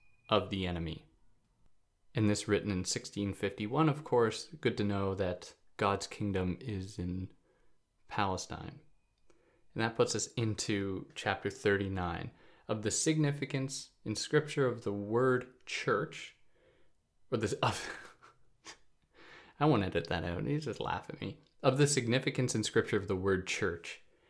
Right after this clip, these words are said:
So he defines a church as a company of men professing Christian religion, united in the person of one sovereign,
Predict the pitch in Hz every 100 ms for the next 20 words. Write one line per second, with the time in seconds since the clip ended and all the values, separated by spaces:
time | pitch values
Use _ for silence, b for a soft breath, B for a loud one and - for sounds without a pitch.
0 | b - 127 185 - 170 151 113 - -
1 | - 101 127 - - - _ - _ _
2 | _ - 123 117 - 160 170 180 165 139
3 | 117 - - 113 104 98 104 113 123 -
4 | - 123 - 127 113 - 147 - 151 139
5 | 104 92 92 90 - - - - 117 113
6 | 117 135 139 131 131 117 101 - - 117
7 | - 110 113 107 - 107 101 - - 87
8 | 85 - 52 -